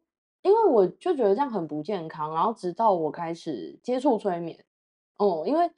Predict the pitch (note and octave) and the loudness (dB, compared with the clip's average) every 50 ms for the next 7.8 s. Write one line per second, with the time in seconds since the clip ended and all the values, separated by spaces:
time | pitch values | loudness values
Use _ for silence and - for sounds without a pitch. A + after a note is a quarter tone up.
0 | _ _ _ _ - E4 F#4 G4+ G#4 E4+ C#4 D4+ D4 C#4 A#3+ G#3+ G#3 G3 G3 G3+ | _ _ _ _ 0 0 4 6 4 4 4 2 0 0 0 0 0 2 0 0
1 | G3+ A3+ A#3 G#3+ G#3 F#3 - - _ - A#3+ A3+ G#3 A3 G#3 F#3+ F3+ E3 D3+ C3+ | 2 2 4 4 4 2 0 -2 _ -4 -2 -2 2 4 4 4 4 2 0 -2
2 | - - G3+ G#3 D4+ D#4+ D#4 C4+ B3+ B3 B3 G#3 F#3+ G3 F#3+ - - D#3+ - - | 2 2 2 2 2 0 -2 -6 -6 -4 0 2 2 2 0 -2 -6 -6 -6 -6
3 | - - _ _ _ _ _ _ _ _ _ _ _ _ _ - G#3 F#3+ F#3+ G#3+ | -10 -20 _ _ _ _ _ _ _ _ _ _ _ _ _ 6 8 8 8 6
4 | C4 D4 E4 F4+ C#4 G3 F#3+ F#3+ A#3 A#3+ A3 - A3 G#3+ G#3+ G3+ E3+ D#3 D#3 D3+ | 4 4 6 6 6 6 2 0 -4 -8 -6 -4 -4 -2 -2 -2 -2 -4 -6 -8
5 | - F3 E3 E3 E3+ D#3+ D3+ F#3+ B3+ C4 C4 B3+ B3 B3 B3 - F#3 F3+ F3 F3+ | -8 -8 -6 -2 -2 0 0 0 -2 -2 -4 -4 -4 -4 -4 -4 -4 -4 -4 -4
6 | F3 E3 D3 C3+ - - _ _ _ _ _ _ _ _ _ _ - B3 A#3 A3+ | -4 -6 -6 -8 -8 -10 _ _ _ _ _ _ _ _ _ _ -8 -6 -4 -4
7 | G#3+ A#3+ G3 C#3 - F#3 E3 D3 - - - - - - - - | -4 -4 -4 -4 -4 -6 -8 -8 -10 -16 -16 -16 -20 -20 -20 -20